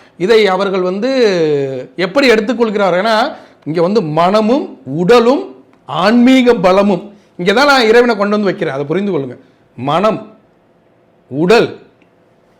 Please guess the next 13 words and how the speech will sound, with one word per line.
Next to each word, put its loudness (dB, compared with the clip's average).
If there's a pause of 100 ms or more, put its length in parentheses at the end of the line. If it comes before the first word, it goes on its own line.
(500)
அதற்கான -4
ஆன்மீக -2
பலம், -2
இது -6
எல்லாம் 2
ஒரு 4
புள்ளையில -2 (120)
உட்காரும் -2
போது -4
தான் -2 (260)
வெற்றி -4
பயணமானது -2
தொடருது, -2